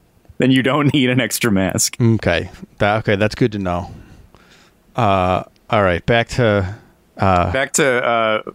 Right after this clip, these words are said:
Speaker 1: Fantasyland. Uh, uh, I, I also just wanna say this is in, uh, an area that I'm very fond of, uh, 'cause I lived here. I studied abroad in this neck of the woods.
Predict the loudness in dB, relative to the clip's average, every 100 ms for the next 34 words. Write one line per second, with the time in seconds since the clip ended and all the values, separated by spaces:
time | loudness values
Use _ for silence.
0 | _ -4 -4 -2 -2 0 0 2 0 -2
1 | -2 -2 0 -2 -2 0 0 -2 -4 _
2 | -4 0 0 0 0 0 0 2 2 2
3 | 0 0 2 2 0 0 2 2 2 0
4 | 0 2 0 -2 _ -2 0 0 0 -2
5 | _ _ _ _ -2 0 2 2 2 2
6 | 0 0 0 0 0 -2 -2 0 0 0
7 | 0 0 2 2 2 2 0 -2 -2 0
8 | 0 0 0 0 2 2 2 0 0 0
9 | 2 0 0 0 0 2 0 0 0 2
10 | 2 0 0 2 2 2 0 -2 -2 -2
11 | 0 2 2 2 -2 -2 -6